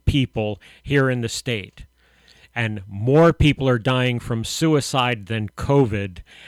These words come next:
and we're restricting people from getting that which is their hope." Liquor sales in California are through the roof. Cannabis sales in California are through the roof. Drug sales for people self-medicating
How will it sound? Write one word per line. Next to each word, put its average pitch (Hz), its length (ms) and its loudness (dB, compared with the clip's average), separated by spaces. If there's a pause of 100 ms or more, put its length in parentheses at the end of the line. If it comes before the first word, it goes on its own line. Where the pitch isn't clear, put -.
(120)
and 110 200 -4
we're 120 160 0
restricting 131 720 0
people 120 400 -2
from 110 240 -4
getting 117 380 -2
that 123 260 -2
which 117 220 -6
is 107 180 -4
their 104 160 -6
hope." 104 400 -8 (360)
Liquor 196 460 2
sales 143 600 0
in 117 240 -6
California 127 760 -2
are 110 240 -8
through 127 440 -2
the 120 120 2
roof. 107 640 0 (520)
Cannabis 170 500 2
sales 151 400 2
in 135 140 -2
California 135 680 -2
are 107 180 -6
through 139 440 0
the 117 100 -2
roof. 107 560 -4 (500)
Drug 151 520 2
sales 110 720 -2
for 123 120 0
people 123 340 -4
self-medicating 143 1160 0